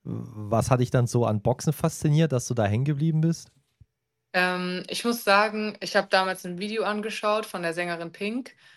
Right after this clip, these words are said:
Speaker 2: und die, ähm, hat in dem Video so Bandagen gebunden und Liegestütze gemacht und dann hab ich zu meiner Mama gesagt: „Ey Mama, ich möchte das auch machen“,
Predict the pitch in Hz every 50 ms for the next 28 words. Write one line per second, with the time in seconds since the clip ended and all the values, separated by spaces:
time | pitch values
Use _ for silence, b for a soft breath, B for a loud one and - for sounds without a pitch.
0 | b b b _ 190 190 180 - 196 190 190 190 180 - - 170 165 165 170 170
1 | 170 156 160 180 175 - - - 175 170 170 170 180 180 175 185 180 175 170 170
2 | 170 - - - 175 170 160 - 170 165 160 170 170 185 185 190 196 190 180 165
3 | 185 185 190 - - 175 170 160 165 160 156 160 196 196 233 233 - 240 233 233
4 | - 214 208 208 214 220 233 226 - - 185 180 165 175 170 170 175 175 175 165
5 | - - 180 175 165 165 160 170 175 180 175 170 170 165 165 170 165 - 170 165
6 | 165 170 175 175 170 170 170 - 185 180 - - 165 160 156 - - 160 185 185
7 | 208 208 208 - - 220 233 262 262